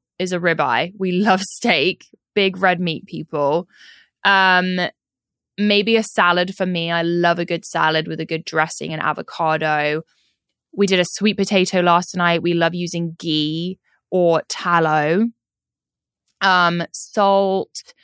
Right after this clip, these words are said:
We eat pretty simple. And then I like to have, like, a little dark chocolate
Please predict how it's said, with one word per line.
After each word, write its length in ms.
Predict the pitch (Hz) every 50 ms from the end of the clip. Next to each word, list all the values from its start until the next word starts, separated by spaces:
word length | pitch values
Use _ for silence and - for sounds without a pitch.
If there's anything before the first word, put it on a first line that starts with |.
| _ _ -
We 200 | 196 247 247 -
eat 220 | - 247 294 - - 214 208 196
pretty 300 | - - - 240 247 262
simple. 640 | 226 - - 180 185 170 - 214 220 247 285 339 330 _ _ _ _ - - _ _ -
And 120 | 226 226
then 100 | 220 214
I 60 | 214
like 260 | 214 214 214 208 208
to 100 | - 233
have, 140 | 220 220 226
like, 180 | 220 220 220 -
a 60 | 240
little 380 | 226 208 196 196 196 185 180 175
dark 340 | - 190 170 170 - - -
chocolate 520 | - - - - _ - - 104 - -